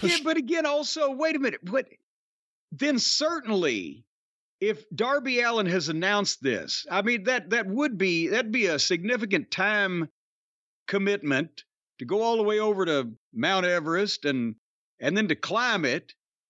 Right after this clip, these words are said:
Speaker 1: And I would think you'd, you know, you'd have hotel and travel involved, ma-, and obviously food. I don't, you'd have to take plenty with you. I don't think they have a McDonald's on the side of the mountain. So why isn't he getting sponsors and talking about, "Hey, Tony,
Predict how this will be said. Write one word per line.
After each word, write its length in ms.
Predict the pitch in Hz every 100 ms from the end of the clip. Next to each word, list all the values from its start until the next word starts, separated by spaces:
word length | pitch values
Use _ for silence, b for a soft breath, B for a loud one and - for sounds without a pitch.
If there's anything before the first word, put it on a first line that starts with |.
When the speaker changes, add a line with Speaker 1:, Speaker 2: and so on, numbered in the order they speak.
| _ _ -
Speaker 1:
And 140 | 185
I 80 | 196
would 180 | 180 -
think 300 | 226 269 -
you'd, 200 | 175 -
you 120 | 202
know, 140 | 202 190
you'd 200 | 180 160
have 180 | 196 165
hotel 600 | 196 214 190 196 220 202
and 120 | 143
travel 460 | 190 202 208 190
involved, 600 | 170 139 151 156 180 190
ma-, 120 | 151 170
and 240 | 165 156
obviously 560 | 151 226 214 156 143 123
food. 640 | - 196 233 165 160 107 - _ _ _ _ -
I 140 | 139
don't, 200 | 196 156
you'd 160 | 147 156
have 220 | 147 185
to 60 | -
take 240 | 190 190
plenty 260 | - 190 175
with 280 | 139 196 180
you. 120 | 143
I 40 |
don't 160 | 160 175
think 200 | 180 160
they 120 | 156
have 120 | 160 147
a 40 |
McDonald's 560 | 120 110 151 196 175 151
on 120 | 135
the 40 |
side 260 | 127 156 156
of 40 | 123
the 40 |
mountain. 540 | 117 170 185 120 139 _ _ _ _ _ _ _ _ _
So 180 | - 240
why 320 | 233 254 277
isn't 300 | 294 254 240
he 360 | 208 240 226 214 _ _ _ _ _ _ -
getting 260 | 269 220
sponsors 680 | 208 - 262 302 311 247 180
and 100 | 165
talking 180 | 220 247
about, 200 | 240 240
"Hey, 120 | 247 240
Tony, 640 | - 254 294 254 135